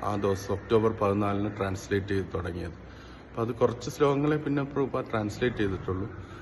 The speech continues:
ആ ദിവസം ഏകദേശം ഏഴ് ശ്ലോകങ്ങൾ ട്രാൻസ്ലേറ്റ് ചെയ്തു. പ്രഭുപാദിന് അധികം സംസാരിക്കാൻ പറ്റാത്തതുകൊണ്ട്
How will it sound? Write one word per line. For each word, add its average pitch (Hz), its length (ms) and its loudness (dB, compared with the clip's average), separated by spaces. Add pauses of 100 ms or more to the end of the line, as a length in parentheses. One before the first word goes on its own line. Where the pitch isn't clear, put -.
(160)
ആ 123 80 0
ദിവസം 131 340 2
ഏകദേശം 123 400 2
ഏഴ് 117 400 4
ശ്ലോകങ്ങൾ 110 540 2
ട്രാൻസ്ലേറ്റ് 98 540 -4
ചെയ്തു. - 840 -8
പ്രഭുപാദിന് 120 440 2
അധികം 131 280 2
സംസാരിക്കാൻ 131 720 2
പറ്റാത്തതുകൊണ്ട് 123 720 -2